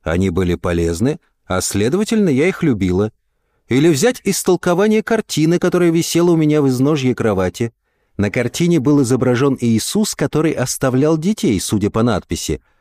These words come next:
«Оставите детей и не возбраняйте им приийти ко мне». Очевидно, слово «оставить» раньше значило что-то другое, но нас занимало не это. Мать показала на маленькую девочку, которая пряталась за углом.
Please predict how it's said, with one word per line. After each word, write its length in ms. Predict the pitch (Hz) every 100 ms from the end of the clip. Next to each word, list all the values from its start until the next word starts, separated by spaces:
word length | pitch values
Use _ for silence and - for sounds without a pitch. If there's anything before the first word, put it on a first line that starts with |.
| _
«Оставите 800 | - 120 - - 151 147 131 -
детей 480 | 107 110 - 170 202
и 220 | - 180
не 140 | 160 156
возбраняйте 880 | 156 110 139 131 156 190 - 165
им 100 | 170
приийти 560 | 147 135 139 139 156 160
ко 180 | - 143
мне». 360 | 131 82 67 - _ _ _ _ _
Очевидно, 640 | _ 85 - 98 107 101 101
слово 380 | - 107 104 -
«оставить» 560 | 104 - - 131 131 127
раньше 340 | 120 123 -
значило 460 | 107 117 123 113 110
что-то 280 | - 117 98
другое, 520 | 113 131 247 180 73 _ _ _ _ -
но 160 | 113
нас 200 | 190 226
занимало 460 | 165 202 208 208 208
не 200 | 226 226
это. 340 | 90 - 76 - _ _ _ _ -
Мать 340 | 80 95 117
показала 500 | - 107 110 110 120
на 120 | 113 110
маленькую 460 | 117 117 101 110
девочку, 520 | 95 120 156 147 -
которая 340 | 131 123 135 127
пряталась 480 | 120 135 127 123 95
за 120 | 107
углом. 480 | 110 82 87 87